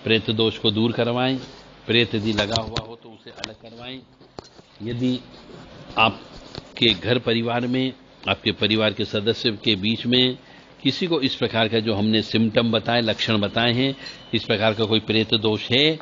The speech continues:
तो आप देव राधा ट्रस्ट से संपर्क कर सकते हैं। प्रेत दोष शांति और प्रेत दोष निवारण से संबंधित सभी प्रकार का कार्य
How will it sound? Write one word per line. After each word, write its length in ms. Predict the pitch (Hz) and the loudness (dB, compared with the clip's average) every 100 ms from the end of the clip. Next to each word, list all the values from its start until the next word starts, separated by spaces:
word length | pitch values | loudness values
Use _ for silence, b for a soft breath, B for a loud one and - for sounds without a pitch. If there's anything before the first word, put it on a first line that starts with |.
| B B - | B B -10
तो 60 | 104 | -4
आप 220 | 104 104 117 | -2 -2 -2
देव 440 | 117 95 113 120 | -2 -2 -4 -2
राधा 260 | 107 104 107 | -2 -2 -2
ट्रस्ट 320 | 117 101 110 | -2 -4 -4
से 160 | 98 | -4
संपर्क 380 | 98 101 92 110 | -2 -2 0 0
कर 120 | 113 | 0
सकते 360 | 104 113 - 123 | -2 -4 -2 0
हैं। 220 | 113 139 139 B B - | 2 0 -2 B B -2
प्रेत 260 | 117 127 123 | 0 0 0
दोष 340 | 110 113 - | 0 0 2
शांति 500 | 104 104 104 135 135 B B | 2 2 2 2 2 B B
और 80 | 107 | -6
प्रेत 380 | 104 127 135 - | -2 0 -2 -2
दोष 280 | 110 113 - | -2 -2 0
निवारण 320 | 113 101 104 104 | 0 2 0 -2
से 140 | 117 | -4
संबंधित 460 | 107 101 107 110 117 | -2 -2 0 -2 -4
सभी 320 | - 131 190 | -2 0 0
प्रकार 380 | 151 113 110 104 | -2 0 2 2
का 140 | 107 | -2
कार्य 440 | 101 101 101 104 | 0 2 2 0